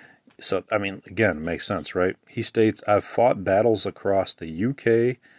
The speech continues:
Europe, and South America. I've even fought in different territories and battles in space. Each time, each time, uh, I've been abducted,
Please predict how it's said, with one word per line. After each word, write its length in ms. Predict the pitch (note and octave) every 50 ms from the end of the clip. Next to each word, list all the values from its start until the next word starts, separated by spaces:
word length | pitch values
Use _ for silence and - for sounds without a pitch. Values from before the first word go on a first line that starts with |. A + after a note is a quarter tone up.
| _ _ _ _ -
Europe, 500 | F#2+ F#2+ A2 A#2+ A#2+ B2 B2+ - - - -
and 260 | - G2 G#2 G#2+ G2+
South 300 | - - G#2+ G#2 G#2 -
America. 520 | G2 F2+ F2+ F#2+ G2 F#2+ F2 - - F2
I've 220 | D#2+ D#2+ D#2+ E2 E2
even 240 | F#2+ G#2 B2 B2+ A2+
fought 400 | - - - G2+ G#2 G#2+ - - _ _ _ _ - - - _ _
in 160 | - G2 F#2
different 380 | D#2+ - C3+ C#3+ - A3+ C3 -
territories 760 | - C#3 C#3 C#3 C3+ - - - B2 B2 B2 B2 A#2+ A2+ -
and 180 | - F#2+ F#2+
battles 380 | E2 G2 G2 G2 G2 F2+ E2 -
in 80 | E2+ D#2+
space. 600 | - - - - F3+ D3 G#2 - - - - - _ _ _ _ _ _ _ _ _ _ _ _
Each 240 | C#3+ D#3+ F3 - -
time, 460 | - A2 G2+ F#2+ F#2 F#2 G2+ A2+ A#2+ _ _ _ _ _ _ _ _ _ _ _ _ _ _ _ _ _ _ _ _ _ _ _ _ _ _ _ _ _
each 280 | - B2 B2+ - - -
time, 480 | A#2 A#2 A2+ A2+ A2+ A2+ A2+ A2+ - - _
uh, 300 | G#2+ G2+ F#2+ F#2 F#2 F#2 -
I've 220 | G2 G2 F#2+ E2+
been 160 | G2 G2 F#2
abducted, 580 | F2+ E2+ D#2+ G2 G2 G2+ - - A2+ A2 G#2